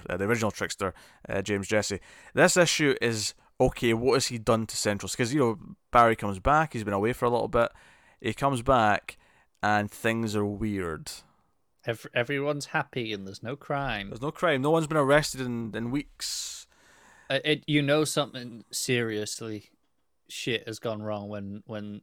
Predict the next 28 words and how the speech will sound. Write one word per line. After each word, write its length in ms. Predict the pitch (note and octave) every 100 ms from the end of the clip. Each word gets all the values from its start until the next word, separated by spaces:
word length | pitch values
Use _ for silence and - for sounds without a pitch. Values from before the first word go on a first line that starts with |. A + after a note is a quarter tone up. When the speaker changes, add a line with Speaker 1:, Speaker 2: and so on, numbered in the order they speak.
| _
Speaker 2:
Wolf 400 | A2+ A2 G2 -
smiles. 640 | - - G2+ F#2 F#2+ - - - - - _ _
Speaker 1:
That 180 | D3+ F#3+
may 100 | G#3
be 80 | F#3
the 100 | C#3
creepiest 440 | - C#3+ C3+ A#2
thing 120 | A#2 A2
I've 100 | G#2+
ever 140 | G#2
read 140 | G2+ F2+
in 40 |
a 40 |
comic, 400 | - G2+ F#2 - -
is 160 | G2
Wolf 420 | G2 A2+ A#2 - -
just 200 | A2+ -
smiling 460 | A2+ A2 G#2+ G2+
and 120 | F#2+ G2
being 180 | G#2
pleasant. 480 | G2 F#2+ F#2+ F2+ E2+ - _ _ _ _
Speaker 2:
That 200 | B2 A#2+
was 280 | D3+ C#3 B2 - _ _ _ _ _ -
genuinely 1000 | - - C#3 C#3 C#3 C3+ B2+ B2 A#2 A2+
terrifying. 880 | - G#2+ G#2+ G2+ G#2+ F#2+ F#2+ F2+ - _ _ _ _ _ _ _ _
Speaker 1:
<laughs> 100 | C#3+ C3 - F3 - F#3+ - F#3+ - _ - _ _ - - - _ _ _ -
Speaker 2:
But 240 | B2+ A#2+
I 20 | -